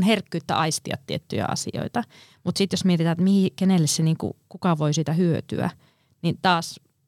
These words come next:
se on niinku laaja kenttä, mut jos ruvetaan niinku jo-, joitain, me nyt otan yhden esimerkin, niin muut voi sitten niinku jatkaa, että esimerkiksi pitkittyneet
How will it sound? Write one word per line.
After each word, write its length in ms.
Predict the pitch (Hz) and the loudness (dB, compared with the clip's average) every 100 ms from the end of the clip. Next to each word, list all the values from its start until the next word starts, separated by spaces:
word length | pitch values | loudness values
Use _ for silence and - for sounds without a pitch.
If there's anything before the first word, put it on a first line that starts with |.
| _ _ _ _ _ | _ _ _ _ _
se 240 | - 170 | -2 0
on 160 | 170 170 | 0 0
niinku 240 | 165 165 | 0 0
laaja 300 | 175 247 240 | 2 4 2
kenttä, 340 | 180 160 156 160 | 2 0 0 0
mut 200 | 160 - | -2 0
jos 180 | 170 - | -2 2
ruvetaan 320 | 185 180 185 | 0 2 0
niinku 160 | 190 | 0
jo-, 200 | 208 208 - | 2 2 2
joitain, 600 | 220 226 180 147 143 147 | 2 2 2 0 0 0
me 120 | 175 | 2
nyt 160 | 175 - | 0 0
otan 220 | 156 165 | 0 0
yhden 200 | 190 185 - | 2 0 -2
esimerkin, 400 | 175 175 170 160 | -4 0 -2 0
niin 80 | 165 | 0
muut 180 | 175 165 | 0 0
voi 120 | 160 | -2
sitten 180 | - 170 | -2 -4
niinku 140 | 170 | -2
jatkaa, 440 | 175 175 170 - 147 | 0 0 -2 -2 -2
että 260 | 135 165 156 - - | 0 -4 -6 -12 -20
esimerkiksi 300 | - 196 190 - | -6 -2 -2 0
pitkittyneet 720 | 220 214 180 - 151 139 | -2 0 -8 -6 -4 -2